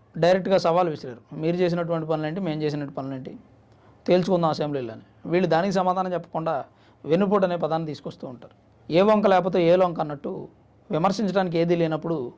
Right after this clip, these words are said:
వ్యక్తిగతంగా దూషించడానికి ముందుకొస్తారు ప్రత్యర్థులు. ప్రత్యర్థులు అంటే అందరూ కూడా అలా చేయరు, ఈ వైఎస్ఆర్సీపీ పార్టీకి చెందినటువంటి వ్యక్తులు మాత్రమే అందులో ముందంజలో ఉంటారు.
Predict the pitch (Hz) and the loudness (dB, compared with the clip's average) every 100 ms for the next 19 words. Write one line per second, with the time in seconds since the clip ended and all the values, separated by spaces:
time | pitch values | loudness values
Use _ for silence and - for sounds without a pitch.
0 | - 160 160 208 196 180 175 160 156 160 | -4 -2 2 2 2 0 -2 -2 -4 -4
1 | 156 160 151 151 160 - 156 156 139 139 | -4 -4 -6 -6 -6 -6 -6 -6 -6 -8
2 | 107 - _ _ _ _ _ _ _ _ | -10 -16 _ _ _ _ _ _ _ _
3 | - 156 220 202 202 190 175 196 190 165 | 0 4 4 4 4 4 2 2 2 2
4 | 147 143 139 110 _ 165 143 165 220 185 | 0 -4 -6 -10 _ -6 0 0 0 -6
5 | 202 170 160 156 160 160 156 147 151 151 | -8 -4 -4 -4 -4 -4 -4 -6 -6 -6
6 | 147 175 160 147 156 151 196 233 - - | -6 -6 -6 -6 -8 -10 -12 -16 -20 -20
7 | _ _ 143 165 175 147 165 170 156 131 | _ _ 0 2 2 2 0 0 -2 -4
8 | 123 | -10